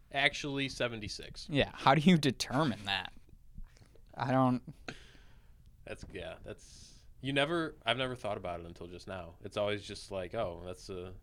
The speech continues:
Speaker 1: that's the weather, that's what it feels like." It feels
Speaker 2: Yeah.
Speaker 1: like, and you never, I've never gone deeper than that, but
Speaker 2: I'm telling you, it's
Speaker 1: that's a great point.
Speaker 2: They're trying to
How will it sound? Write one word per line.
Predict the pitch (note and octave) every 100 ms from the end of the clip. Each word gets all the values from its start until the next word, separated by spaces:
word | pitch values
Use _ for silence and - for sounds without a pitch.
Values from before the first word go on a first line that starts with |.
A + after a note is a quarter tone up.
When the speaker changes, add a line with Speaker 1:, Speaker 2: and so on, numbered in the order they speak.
| -
Speaker 1:
that's | F#2+
the | G2
weather, | F#2+ A2
that's | G#2
what | -
it |
feels | - G#2
like." | D#2+ F2+
It | - - - - - - -
feels | A#2
Speaker 2:
Yeah. | D3
Speaker 1:
like, | G#2 - -
and | A#2
you | A#2+
never, | B2 B2+ A#2+
I've | B2
never | C3 C3
gone | B2+
deeper | B2+ B2+
than | F#2+ F2+
that, | F2 F2 - - -
but | F2+ E2+
Speaker 2:
I'm | - A2 G#2+
telling | - A2+ G#2+ F#2+
you, | F#2+
it's | A2 G#2 -
Speaker 1:
that's | F2+
a | F2+
great | - G2 F#2+ A2+
point. | - B2 G#2+ F2+ - - - - - - - - - - - - - - - - - - - - - - - - - - - - - - -
Speaker 2:
They're | F#2+
trying | - G#2
to | G2